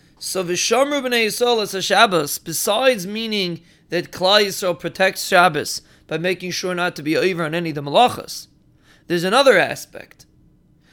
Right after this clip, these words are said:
Shamar means to anticipate. When Klal Yisrael anticipates Shabbos, when we have what's called Kabbalas Shabbos, we greet Shabbos,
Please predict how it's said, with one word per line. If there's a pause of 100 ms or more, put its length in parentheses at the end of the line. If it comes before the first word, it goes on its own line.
(200)
Shamar
means
to
anticipate. (840)
When
Klal
Yisrael
anticipates
Shabbos, (760)
when
we
have
what's
called
Kabbalas
Shabbos,
we
greet
Shabbos,